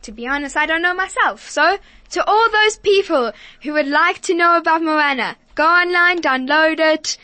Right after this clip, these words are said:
and have fun watching it, and then message us and tell us wha-, how it was. So, here are some more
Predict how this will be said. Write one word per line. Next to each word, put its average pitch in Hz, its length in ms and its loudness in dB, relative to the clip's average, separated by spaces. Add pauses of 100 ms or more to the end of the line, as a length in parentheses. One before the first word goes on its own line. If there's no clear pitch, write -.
(320)
and 254 220 -6
have 359 240 0
fun 381 280 0
watching 339 420 0
it, 320 120 0
and 254 160 -4
then 240 240 -4
message 311 460 -2
us 349 220 0
and 226 120 -8
tell 233 280 -2
us 247 120 -6
wha-, 233 140 -4
how 233 220 0
it 254 100 -4
was. 151 460 -12 (580)
So, - 220 -6 (480)
here 392 180 0
are 494 140 2
some 392 260 0
more 262 300 -2